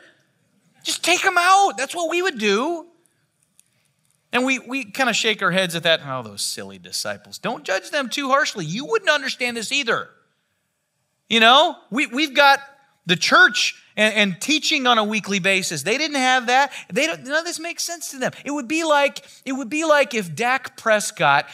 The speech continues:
had given a press conference before the Cowboys playoff game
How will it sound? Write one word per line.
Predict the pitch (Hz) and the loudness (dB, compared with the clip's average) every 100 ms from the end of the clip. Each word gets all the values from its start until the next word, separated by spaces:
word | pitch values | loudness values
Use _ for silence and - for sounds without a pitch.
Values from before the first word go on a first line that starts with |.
| - | -8
had | 180 | -6
given | 156 233 | -4 -4
a | 220 | -6
press | - 208 196 | -2 -2 -2
conference | - 170 143 147 | -4 -6 -6 -8
before | 147 139 180 175 | -12 -10 -8 -8
the | |
Cowboys | 151 175 185 180 180 160 | -4 0 0 0 -6 -8
playoff | - 160 147 123 - | -8 -6 -4 -4 -6
game | 98 90 90 | -14 -16 -16